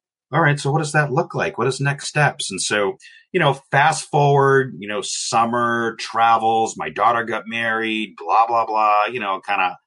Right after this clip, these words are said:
that process takes a while. And here we are, you know, rolling into September, leading up to I T Nation. We got all our T's crossed, our I's dotted, our stuff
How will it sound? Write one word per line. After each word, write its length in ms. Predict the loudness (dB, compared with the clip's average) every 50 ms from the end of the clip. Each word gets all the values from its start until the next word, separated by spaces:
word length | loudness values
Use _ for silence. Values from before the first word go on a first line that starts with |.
| _ _ _
that 300 | 0 2 2 2 2 0
process 520 | 0 2 2 2 0 -4 -6 -6 -8 -8
takes 360 | -10 -10 -10 -10 -10 -10 -10 -8
a 80 | -6
while. 640 | -4 -2 0 2 2 2 2 0 0 0 -2 -2 -6 _ _ _ _ _ _ _ _
And 80 | -8 -8
here 240 | -4 0 2 2 2
we 180 | 4 4 4
are, 540 | 6 6 6 6 6 6 4 4 2 0 -2 -6
you 80 | -8 -6
know, 340 | -6 -4 -4 -6 -8 -8 -6
rolling 440 | -2 0 2 2 2 2 0 0 0
into 280 | -2 -4 -4 -8 -10 -8
September, 720 | -6 -6 -6 -6 -4 -2 -2 -2 -2 0 -2 -2 -2 -2
leading 540 | -4 -6 -8 -8 -8 -6 -4 -4 -2 -2 -2
up 160 | -4 -4 -4
to 100 | -4 -2 0
I 160 | 0 0 -2 -4
T 160 | -8 -8 -6
Nation. 460 | -2 -2 -2 -2 -4 -6 -10 -12 -12
We 140 | -12 -12 -8
got 180 | -6 -2 0 2
all 220 | 2 2 4 2
our 120 | 2 0
T's 520 | 0 -4 -8 -8 -6 -6 -4 -4 -6 -8 -10
crossed, 580 | -6 -2 0 2 4 4 4 2 0 -2 -4
our 180 | -4 -4 -2 -2 -2
I's 380 | 0 0 0 0 -2 -4 -6 -6
dotted, 560 | -2 2 4 4 4 4 2 0 -2 -4 -8 -16 _ _ _ _ _ _ _ -4 -4
our 120 | -4 -2
stuff 580 | -4 -6 -8 -8 -2 0 0 0 0 -2 -8